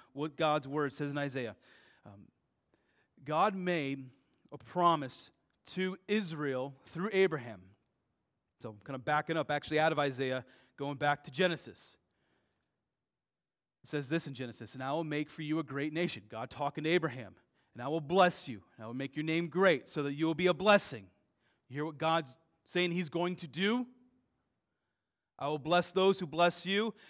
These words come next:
and him who dishonors you I will curse, and in you all the families of the earth shall be blessed." If you're thinking to yourself, "What does Genesis have to do with Isaiah?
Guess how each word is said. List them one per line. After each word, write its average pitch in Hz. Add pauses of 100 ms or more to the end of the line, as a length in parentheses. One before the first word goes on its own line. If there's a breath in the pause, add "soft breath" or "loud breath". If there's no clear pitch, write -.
(140 loud breath)
and 160
him 196
who 202
dishonors 180
you 214
I 175
will 156
curse, 202
and 160
in 220
you 220 (220 loud breath)
all 208
the 240
families 220
of 202
the 175
earth 196
shall 190
be 190
blessed." 143
If 147
you're 147
thinking 190
to 190
yourself, 185
"What 185
does 160
Genesis 180
have 175
to 170
do 160
with 165
Isaiah? 175